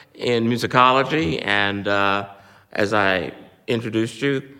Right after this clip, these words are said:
in your academic appointment at Wheaton College, you have responsibilities in the chapel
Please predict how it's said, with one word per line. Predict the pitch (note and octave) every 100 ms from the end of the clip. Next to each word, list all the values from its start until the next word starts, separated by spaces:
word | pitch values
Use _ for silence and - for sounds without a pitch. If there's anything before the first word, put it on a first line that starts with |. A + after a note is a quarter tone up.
| - - _
in | B3 G#2+ G#2
your | G#2+ G#2 G2+ G2+
academic | A2+ A2+ G#2 C#3+ D3+ -
appointment | A#2+ D#3 B2 - A2+ A#2 - - - _
at | - F#2
Wheaton | G#2 A2 G#2+
College, | G2+ A2+ A2 A#2+ - -
you | A2 G2+ G2+
have | G#2 F#2+
responsibilities | G2+ - G#2 F#2+ A2+ A2+ A2+ A#2 A#2 - - _ _ -
in | G2+ G2
the | F2+ F#2+ F2+ F2+ E2+ E2
chapel | - C#3+ C#3+ C#3 C#3